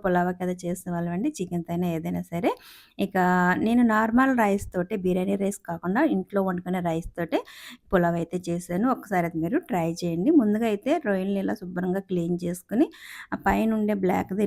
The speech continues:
రిమూవ్ చేసేసుకున్న తర్వాత ఒక త్రీ ఫోర్ టైమ్స్ శుభ్రంగా కడిగిన తర్వాత, ఇంకా పసుపు, అలాగే కారం, ఇంకా సాల్ట్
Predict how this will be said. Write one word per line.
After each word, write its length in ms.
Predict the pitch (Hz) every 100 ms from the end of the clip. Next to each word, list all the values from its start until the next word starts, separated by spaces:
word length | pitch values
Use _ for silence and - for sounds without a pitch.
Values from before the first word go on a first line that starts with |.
| 180
రిమూవ్ 260 | 185 196 190
చేసేసుకున్న 460 | 175 180 180 165 170
తర్వాత 240 | 170 170 254 262
ఒక 120 | 208
త్రీ 120 | 196 185 196
ఫోర్ 140 | 196 196
టైమ్స్ 200 | 220 226
శుభ్రంగా 360 | 175 180 175 175
కడిగిన 300 | 170 175 202 220 214
తర్వాత, 360 | 185 175 - 359 - - - _
ఇంకా 240 | - 269 262
పసుపు, 480 | 208 196 208 208 277 403 -
అలాగే 320 | 196 196 196 190 190
కారం, 460 | 185 180 196 277 403 -
ఇంకా 200 | 196 196 180 185 185
సాల్ట్ 400 | 190 165 170